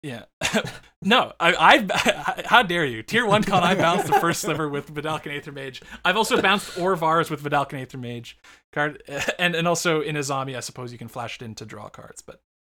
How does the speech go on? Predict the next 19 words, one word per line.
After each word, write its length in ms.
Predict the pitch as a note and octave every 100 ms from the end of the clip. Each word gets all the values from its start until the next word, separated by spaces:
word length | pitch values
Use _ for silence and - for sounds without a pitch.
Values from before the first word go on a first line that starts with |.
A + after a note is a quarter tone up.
| -
yeah, 140 | -
the, 260 | - D3 D#3
um, 300 | C#3+ C3+ B2+ _ _ _ _ _ _ _ - - - _ _ _ _
notably, 380 | E3+ A#3+ A3+ B3+
I 60 | F#3+
think 180 | G#3+ D#3+
Vedalken 360 | E3+ G#3 G#3
Aethermage 520 | D#3+ F3 D#3+ D#3 D3 - - - _ -
has 240 | D#3+ F3
been 180 | D#3+ E3+
seeing 320 | - D#3 D3+
fringe 380 | C#3+ D#3+ D#3 -
play 300 | D3 C#3 C3
in 120 | C3
some 220 | - C#3 B2+
mono 200 | B2+ B2
blue 140 | B2
decks 260 | B2 B2 -
already 540 | A2+ A#2+ A2+ B2 F#3